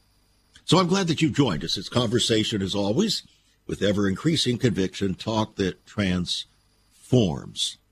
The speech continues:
It's interesting, this headline, "The script has been flipped as the world now supports Nazis." You would think, because of the words "never again,"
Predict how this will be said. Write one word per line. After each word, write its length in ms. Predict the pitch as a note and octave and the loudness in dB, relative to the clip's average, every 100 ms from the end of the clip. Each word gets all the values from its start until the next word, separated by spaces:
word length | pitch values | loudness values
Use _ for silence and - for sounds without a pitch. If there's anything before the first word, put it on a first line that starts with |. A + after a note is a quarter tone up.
| _ _ _ _ _ _ _ _ _ _ _ _ _ _ _ _ | _ _ _ _ _ _ _ _ _ _ _ _ _ _ _ _
It's 160 | C#3 E3+ | 2 4
interesting, 580 | A3+ C3 - G2 C#2+ - _ _ | 2 0 2 0 -2 -10 _ _
this 180 | C3+ - | 0 2
headline, 640 | C3 G2+ E2+ D#2 C#2 E2 _ _ _ _ _ _ - | 2 2 0 0 -4 -10 _ _ _ _ _ _ 0
"The 100 | A2 | 2
script 320 | - D#3 D#3 | 4 2 2
has 140 | B2 | 0
been 160 | A#2 F#2+ | 2 0
flipped 520 | - B2+ G#2 - - _ | 2 2 2 -2 -18 _
as 140 | G2+ F#2 | 0 2
the 100 | F#2+ | 2
world 280 | B2+ A#2 | 2 2
now 180 | G#2+ A2 | 0 0
supports 500 | G#2 - - F#2 - | 0 -2 -2 -2 0
Nazis." 720 | F#2 G#2+ G#2 - D#2 D#2 - - _ _ _ _ _ _ _ _ _ _ _ _ _ _ - - - | 0 0 0 -2 -4 -6 -8 -12 _ _ _ _ _ _ _ _ _ _ _ _ _ _ -12 -12 -2
You 160 | B2 G3+ | 4 4
would 180 | F3+ C3 | 4 0
think, 460 | F#3 C3+ - - _ _ _ _ _ _ _ _ _ _ _ _ _ - | 0 0 -4 -14 _ _ _ _ _ _ _ _ _ _ _ _ _ 0
because 340 | B2 C#3+ C3 | 2 4 2
of 80 | C3+ | 2
the 80 | A#2 | 2
words 340 | C3 A#2+ F2+ | 2 2 2
"never 420 | G2 D#3 B2+ A#2+ | 2 4 2 0
again," 640 | G#2+ F#2 A#2 F#2 D#2 E2+ | -2 2 2 2 -2 -6